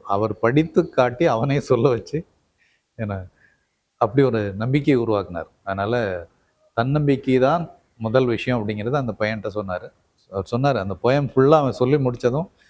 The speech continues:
"சார், எனக்கு நம்பிக்கை வந்துருச்சு, நான் இனி ஜெயிச்சிருவேன்" அப்படின்னு சொல்லிட்டு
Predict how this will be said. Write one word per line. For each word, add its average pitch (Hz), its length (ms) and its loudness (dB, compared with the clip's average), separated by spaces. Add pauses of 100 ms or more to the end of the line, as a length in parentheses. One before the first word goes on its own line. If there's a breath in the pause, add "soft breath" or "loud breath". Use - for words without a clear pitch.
(200 soft breath)
"சார், 139 240 4
எனக்கு 127 260 0
நம்பிக்கை 131 360 2
வந்துருச்சு, 117 320 -2
நான் 113 200 -2
இனி 107 160 -2
ஜெயிச்சிருவேன்" 117 520 0
அப்படின்னு 120 120 -4
சொல்லிட்டு 107 380 -10